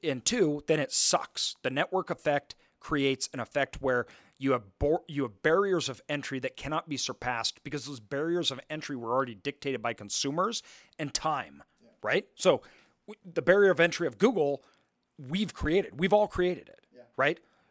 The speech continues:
Speaker 1: And
Speaker 2: You don't, you don't
Speaker 1: we
Speaker 2: use
Speaker 1: created
Speaker 2: Bing?
Speaker 1: it in a flash.
Speaker 2: Yeah.
Speaker 1: What's Bing?
Speaker 2: Yeah,
Speaker 1: Just
Speaker 2: exactly.
Speaker 1: kidding. <laughs>
Speaker 2: No, it's true, though.
Speaker 1: It's true, though.
Speaker 2: Because,
Speaker 1: It is, yeah.
Speaker 2: because y-, it's the best, that, uh,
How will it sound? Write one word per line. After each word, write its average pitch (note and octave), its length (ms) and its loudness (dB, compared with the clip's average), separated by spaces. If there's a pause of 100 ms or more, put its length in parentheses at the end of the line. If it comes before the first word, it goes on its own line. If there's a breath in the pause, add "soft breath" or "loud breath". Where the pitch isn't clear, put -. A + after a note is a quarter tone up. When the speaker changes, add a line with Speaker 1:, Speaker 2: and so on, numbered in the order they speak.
(140)
Speaker 1:
And E3+ 160 4
Speaker 2:
You C#3+ 60 4
don't, D#3 120 2
you D#3+ 100 6
don't E3 80 6
Speaker 1:
we D3+ 80 6
Speaker 2:
use C3+ 100 6
Speaker 1:
created F3+ 240 6
Speaker 2:
Bing? C3 80 2
Speaker 1:
it C#3+ 40 -4
in D3 60 -6
a B2+ 40 -4
flash. - 680 2
Speaker 2:
Yeah. B2 200 -2 (560)
Speaker 1:
What's C#3 260 -4
Bing? B2+ 260 -12 (260)
Speaker 2:
Yeah, B2+ 140 0
Speaker 1:
Just A#2+ 120 -2
Speaker 2:
exactly. A#2 280 0
Speaker 1:
kidding. - 240 10
<laughs> - 80 -
Speaker 2:
No, A#3 60 12
it's B3+ 140 6
true, A#3 140 12
though. D3 100 12
Speaker 1:
It's - 100 4
true, G#4 180 4
though. - 160 -8
Speaker 2:
Because, E3 300 12
Speaker 1:
It - 60 12
is, - 180 -4
yeah. - 80 -2
Speaker 2:
because D3 400 4
y-, E3 100 -16 (140)
it's D3+ 180 -2
the D3+ 100 -2
best, B2+ 340 -4 (100)
that, D3 280 4 (140)
uh, - 60 -16